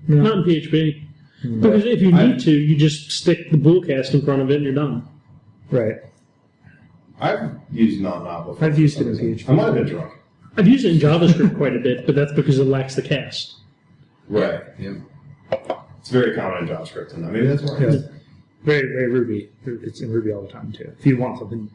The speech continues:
Speaker 1: definitely to be a Boolean.
Speaker 4: The only other thing I can think of that P H P five five is getting is array dereferencing, like, straight away.
Speaker 2: Yeah.
Speaker 3: Yeah.
Speaker 2: Oh, no,
Speaker 4: Which
Speaker 2: no,
Speaker 4: does
Speaker 2: no.
Speaker 4: look good.
Speaker 2: Array dereferencing is already in five four. We're getting constant dereferencing.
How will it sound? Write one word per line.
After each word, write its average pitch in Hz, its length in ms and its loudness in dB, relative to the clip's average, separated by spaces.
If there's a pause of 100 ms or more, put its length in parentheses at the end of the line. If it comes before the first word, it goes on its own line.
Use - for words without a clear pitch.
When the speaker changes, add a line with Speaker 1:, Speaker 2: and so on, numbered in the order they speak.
(120)
Speaker 1:
definitely 117 380 -10
to 107 80 -10
be 107 100 -10
a 101 60 -12
Boolean. 104 360 -10 (1000)
Speaker 4:
The 127 200 2
only 147 140 0
other 120 100 -2
thing 113 160 -2
I 98 60 -2
can 95 100 -6
think 101 220 -2
of 110 240 -2
that 95 120 -6
P 101 100 -6
H 95 120 -4
P 95 80 -4
five 95 260 -4
five 85 140 -2
is - 80 -8
getting 113 300 -2
is 92 340 -4
array 98 240 0
dereferencing, 117 720 -2
like, - 140 0
straight - 260 0
away. - 280 -2
Speaker 2:
Yeah. 151 120 2
Speaker 3:
Yeah. 127 760 2
Speaker 2:
Oh, 180 100 4
no, 170 100 4
Speaker 4:
Which 170 100 4
Speaker 2:
no, 170 140 4
Speaker 4:
does 147 80 0
Speaker 2:
no. 120 80 0
Speaker 4:
look - 120 -6
good. - 340 -2
Speaker 2:
Array 180 240 6
dereferencing 208 560 0
is 147 120 4
already 151 260 2
in 147 100 0
five 139 300 -2
four. 135 260 2
We're 135 160 2
getting 135 220 0
constant 156 520 2
dereferencing. 131 540 -2